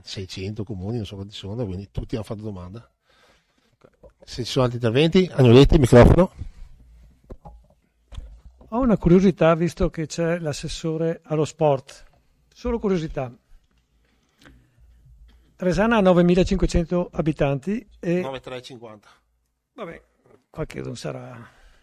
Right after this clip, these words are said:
Speaker 3: da all'estero. E Pieve del Soligo, quaranta anni fa, aveva novemilacinquecento abitanti, adesso che ne ha passati diecimila.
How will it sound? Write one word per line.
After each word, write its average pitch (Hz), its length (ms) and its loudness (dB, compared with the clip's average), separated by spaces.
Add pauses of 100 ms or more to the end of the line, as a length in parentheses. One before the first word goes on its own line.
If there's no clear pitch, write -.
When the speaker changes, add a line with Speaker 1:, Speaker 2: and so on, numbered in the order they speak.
Speaker 3:
da 156 280 -12
all'estero. 135 520 -14 (2250)
E 214 160 4
Pieve 240 300 0
del 185 100 2
Soligo, 165 480 2
quaranta 165 360 -2
anni 233 120 -2
fa, 190 160 -2
aveva 185 160 2
novemilacinquecento 180 1300 -6
abitanti, 151 600 -6 (340)
adesso 151 280 -10
che 139 80 -12
ne 143 60 -8
ha 147 40 -8
passati 151 400 -8
diecimila. 131 600 -12